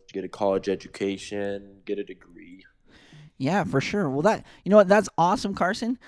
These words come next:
Speaker 2: Uh, I wanna let you know that I actually, I went to D two college. We're now D one. I went to Dixie State, and I actually walked on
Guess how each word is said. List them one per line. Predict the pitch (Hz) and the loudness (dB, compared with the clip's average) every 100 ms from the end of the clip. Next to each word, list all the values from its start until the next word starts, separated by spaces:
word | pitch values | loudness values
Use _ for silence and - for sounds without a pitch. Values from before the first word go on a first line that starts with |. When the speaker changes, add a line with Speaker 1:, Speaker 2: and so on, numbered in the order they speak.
| - - | -20 0
Speaker 2:
Uh, | 147 147 | 2 4
I | 156 | 4
wanna | 170 170 | 4 4
let | 160 165 - | 4 2 0
you | |
know | 165 160 175 | 2 4 6
that | 165 156 | 4 2
I | 151 170 | 2 2
actually, | 165 - 170 156 156 147 | 0 -2 -8 -6 -4 2
I | 170 | 4
went | 180 196 | 6 6
to | 170 | 4
D | 175 | 2
two | 170 170 | 0 -2
college. | - 151 175 - - - | 0 0 0 -2 -8 -12
We're | 139 | -6
now | 139 151 151 | 0 0 0
D | 156 175 | 2 4
one. | 156 160 | 6 4
I | 175 | 4
went | 170 | 2
to | 170 | 2
Dixie | 165 151 151 | 0 -2 -6
State, | 147 - 165 - | -8 -8 -8 -6
and | 151 | -4
I | |
actually | 170 175 - 165 | -4 -4 -4 -6
walked | 139 143 147 - 143 | 2 2 2 -4 -8
on | 143 156 | -4 -4